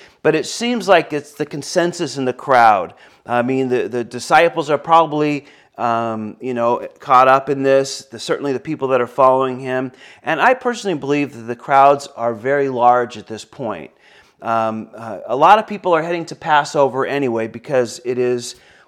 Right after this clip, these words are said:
uh, one of the holidays that they would go. As a matter of fact, if they could go to any holidays,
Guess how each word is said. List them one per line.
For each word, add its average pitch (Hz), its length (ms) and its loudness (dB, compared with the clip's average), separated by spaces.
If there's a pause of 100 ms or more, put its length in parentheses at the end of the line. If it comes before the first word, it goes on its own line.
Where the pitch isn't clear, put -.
(140)
uh, 117 200 0
one 120 380 0
of 143 60 4
the 131 80 2
holidays 127 760 4
that 123 180 -8
they 135 140 2
would 123 280 -4
go. 117 400 2
As 120 140 -6
a 120 40 -10
matter 131 180 0
of 127 60 -6
fact, 127 220 -6
if 110 80 -12
they 127 100 -6
could 120 140 -14
go 123 160 2
to - 100 -4
any 131 200 -6
holidays, 120 640 -2